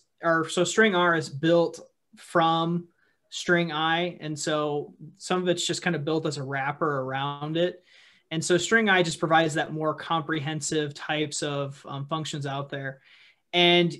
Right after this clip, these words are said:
you can kind of dig into it. And I just, just for, just for fun, I just kind of went through it and it was looking, okay, what pa-, what functions are there that I m-, may potentially use?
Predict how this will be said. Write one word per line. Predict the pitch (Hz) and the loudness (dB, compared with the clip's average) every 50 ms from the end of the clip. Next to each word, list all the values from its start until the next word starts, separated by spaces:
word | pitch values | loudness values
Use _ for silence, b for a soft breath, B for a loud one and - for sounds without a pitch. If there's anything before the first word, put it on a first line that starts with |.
| - | -8
you | - 180 202 226 | -2 2 2 2
can | 214 240 220 | 4 2 4
kind | 220 214 190 | 6 6 6
of | 170 165 170 170 | 6 4 2 4
dig | 156 175 175 - 160 | 4 4 4 4 2
into | 165 165 170 - 196 180 175 | 0 -2 0 2 4 6 6
it. | 180 180 180 180 - _ _ _ _ _ _ - | 6 6 4 0 -6 _ _ _ _ _ _ -8
And | 160 160 160 160 160 160 - | -6 -4 -2 -4 -4 -2 2
I | 175 214 | 2 4
just, | 240 240 - - - 175 170 - _ _ - | 4 4 2 0 -4 -12 -14 -16 _ _ 0
just | - 180 175 - | 0 0 2 2
for, | - 180 175 165 165 160 156 | 2 2 4 4 2 0 0
just | 156 170 170 - | -2 -2 -2 -2
for | - 160 | -2 -4
fun, | 143 - 160 156 160 156 | -2 -2 0 0 0 0
I | 156 156 | -2 -2
just | 151 151 - | -4 -4 -4
kind | - 170 160 156 | -4 -4 -2 -2
of | 147 | -4
went | 143 151 156 156 143 | -4 -4 -6 -6 -6
through | - 156 151 160 | -4 -2 0 0
it | 165 160 | 0 -2
and | 160 160 | -4 -6
it | 160 | -6
was | 156 151 143 | -6 -6 -4
looking, | 143 156 165 156 - 175 165 160 160 156 | -2 -2 -2 -2 -2 -4 -4 -4 -6 -4
okay, | - 175 175 - 170 156 151 147 | -4 -4 -2 0 0 0 0 0
what | 143 139 143 165 180 190 190 190 185 - | -2 -2 0 2 4 4 4 2 2 0
pa-, | - - - 165 - - | -4 -4 -4 -4 -2 0
what | 170 196 190 190 | -2 -2 2 2
functions | 208 196 196 196 196 196 180 151 160 | 2 2 2 2 0 0 -2 0 0
are | 156 | 0
there | 151 156 156 151 | 0 0 0 0
that | 156 143 143 | -2 -2 0
I | 143 | -2
m-, | 147 147 139 135 131 131 131 | -2 -2 -4 -8 -8 -10 -10
may | 143 147 151 143 151 | -6 -4 -2 -2 -2
potentially | 151 156 143 - 156 147 143 - - 147 143 | -4 -6 -8 -6 -6 -6 -6 -6 -6 -4 -4
use? | 139 131 135 139 147 143 139 131 131 131 - - | -4 -4 -4 -2 -2 -2 -4 -4 -6 -8 -12 -14